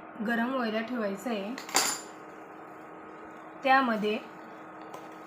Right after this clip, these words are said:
जेवढा आवडीनुसार तुम्हाला जेवढं गोड लागतं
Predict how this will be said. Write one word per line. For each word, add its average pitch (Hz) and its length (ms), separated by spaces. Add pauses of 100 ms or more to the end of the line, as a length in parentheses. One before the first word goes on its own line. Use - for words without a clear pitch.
(440)
जेवढा 220 420 (1900)
आवडीनुसार 269 640
तुम्हाला 277 320
जेवढं 240 480
गोड 269 180
लागतं 254 260